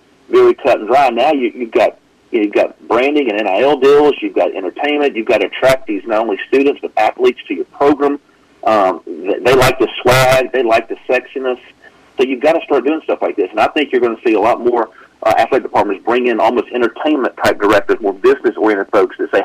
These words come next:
"How can we maximize revenue for the facilities? How can we create an environment here at Mississippi State or Ole Miss or Arkansas or L S U or anywhere in the country that really attracts these athletes over and beyond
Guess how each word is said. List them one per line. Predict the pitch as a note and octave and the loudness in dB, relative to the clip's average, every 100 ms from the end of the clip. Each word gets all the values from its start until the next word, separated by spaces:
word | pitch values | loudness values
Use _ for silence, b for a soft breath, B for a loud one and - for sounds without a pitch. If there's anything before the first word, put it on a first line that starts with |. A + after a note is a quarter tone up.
| B2 | 0
"How | B2 | -2
can | - | -2
we | G#2+ | -6
maximize | G2+ G#2+ G2+ F#2 F2 | -4 -4 -4 -4 -2
revenue | G#2+ A#2 A2+ A2+ A2+ _ _ | 0 0 2 2 2 _ _
for | - | -2
the | G2+ | -2
facilities? | - G2+ - A#2+ - b b - | 2 4 4 4 0 b b -4
How | A#2 | -4
can | B2 | 0
we | B2 | -2
create | - - B2 | -2 0 2
an | G#2+ | 2
environment | G2 D#2+ A2 B2 G#2 - | 0 0 2 2 0 0
here | A2+ G#2 - B - | 4 4 2 B -2
at | A2 | 0
Mississippi | A2+ - A2+ - | 0 -2 -4 0
State | A#2 G#2 - B B | 2 2 0 B B
or | A2+ | 2
Ole | G#2 B2 | 4 4
Miss | A#2 A2 - G#2 | 4 0 0 -2
or | - | 0
Arkansas | B2 A2+ G2 G2 | 0 0 -4 -2
or | F#2+ F#2 | 0 2
L | A#2+ | 2
S | A2 - | 2 0
U | A#2 G2 | 0 2
or | G#2+ | 2
anywhere | F#3+ G#2 | 0 0
in | G2 | 0
the | F2+ | -4
country | G#2 - F2 - b b - | -8 -4 -6 -6 b b -2
that | A#2+ | 0
really | B2 C3 G#2+ | 2 4 2
attracts | - - B2 G#2+ - | 0 0 0 0 -4
these | A#2 A2 - | -4 -4 0
athletes | A#2 - G2+ G#2 G2+ | 0 0 0 0 -2
over | G#2+ A#2 A2 | 0 0 0
and | |
beyond | G#2 G#2 A#2 G#2+ G#2 | -2 0 0 0 -4